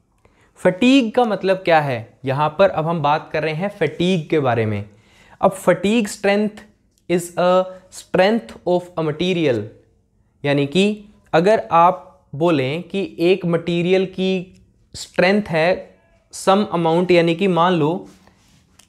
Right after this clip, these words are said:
एक यूनिट है स्ट्रेंथ की यहाँ पर हंड्रेड किलो न्यूटन per meter square। मान लेते हैं this is the strength of a particular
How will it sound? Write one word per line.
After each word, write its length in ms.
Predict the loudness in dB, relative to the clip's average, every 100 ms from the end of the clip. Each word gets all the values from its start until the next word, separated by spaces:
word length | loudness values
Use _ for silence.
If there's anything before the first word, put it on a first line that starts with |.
| _
एक 340 | -2 -2 -6 2
यूनिट 380 | 4 6 4 2
है 180 | 0 0
स्ट्रेंथ 400 | -2 -2 -2 -2
की 560 | -2 -4 -4 -8 -20 _ -6
यहाँ 220 | -2 -2 0
पर 140 | 0 0
हंड्रेड 720 | 0 0 2 2 2 2 -4 -20 _ _ _ _ _ _ _ _ _
किलो 520 | 0 4 2 0 -4 -16 _ _ _
न्यूटन 720 | -4 2 2 2 -2 -2 -4 -6 -14 _ _ _ _ _ _ _ _ _ 0
per 180 | 2 2 -2 -16 _ _ _
meter 400 | -2 0 2 0 0
square। 380 | -6 2 2 2 -4 -20 _ _ _ _ -2
मान 200 | 2 4
लेते 260 | 2 0
हैं 160 | -2 0
this 160 | -2 -2
is 140 | -2 2
the 140 | 2
strength 580 | 2 -6 -2 0 0 0
of 160 | 0 0
a 80 | -2
particular 360 | -4 -2 0